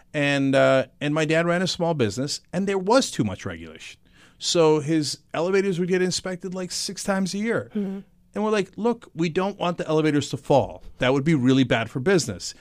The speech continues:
Speaker 1: Can we inspect these twice a year to make sure they don't fall, right? Instead of six
Speaker 2: Mm-hmm.
Speaker 1: and give all these costs, et cetera," right? Remember, taxes back then were at seventy percent was the highest bracket.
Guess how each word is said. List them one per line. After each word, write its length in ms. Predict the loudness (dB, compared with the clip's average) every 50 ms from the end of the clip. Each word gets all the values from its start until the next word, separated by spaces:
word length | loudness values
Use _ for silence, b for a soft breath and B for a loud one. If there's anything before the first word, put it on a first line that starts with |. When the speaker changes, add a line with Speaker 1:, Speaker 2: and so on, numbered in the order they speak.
| b b b _
Speaker 1:
Can 220 | -4 -2 -2 0
we 180 | 0 0 0 0
inspect 380 | -2 -2 -4 -4 -4 -4 -4
these 240 | -4 -4 -4 -4 -6 -8 _
twice 380 | -6 2 4 6 6 6 4 2
a 40 | 0
year 380 | 0 0 -2 -2 -4 -8 -12 _ _ -6
to 100 | -4 -2
make 160 | -2 -2 -2
sure 160 | -2 0 2
they 100 | 4 4
don't 200 | 6 4 4 2
fall, 420 | 0 0 0 2 0 -2 -4 -6 _ _
right? 320 | 0 2 2 2 2 0 -2
Instead 280 | -6 -8 -6 -4 -4 -4
of 100 | -4 -4
six 520 | -2 0 0 0 0 -2 -6 -10 -6 -4 -2
Speaker 2:
Mm-hmm. 320 | -2 0 -2 -2 -4 -6 -6 -4
Speaker 1:
and 260 | -2 -2 -2 -2 -2
give 220 | 0 2 2 4 4
all 160 | 4 4 4
these 220 | 4 4 2 0
costs, 560 | -2 -4 -2 -2 0 0 0 -2 -2 -2 -4
et 60 | -6 -6
cetera," 380 | -2 0 0 0 2 0 0 0
right? 240 | 0 0 0 -2 -4 B B B B B
Remember, 320 | -4 0 0 2 4 2
taxes 420 | 2 2 -2 -6 -6 -6 -6 -4 0
back 260 | 0 0 0 0 0
then 300 | 0 0 0 0 -4 -8 -12 _ _ _
were 180 | 0 2 2 2
at 100 | 0 -2
seventy 440 | -4 -2 2 2 2 2 2 0 -2
percent 520 | 0 0 -2 -2 0 0 -2 -2 -2 -4 -10 _ _ _
was 160 | -4 -2 0
the 120 | 0 0 0
highest 360 | 2 0 0 0 0 0 -2
bracket. 480 | -2 -2 -2 -2 -6 -12 -18 -20 b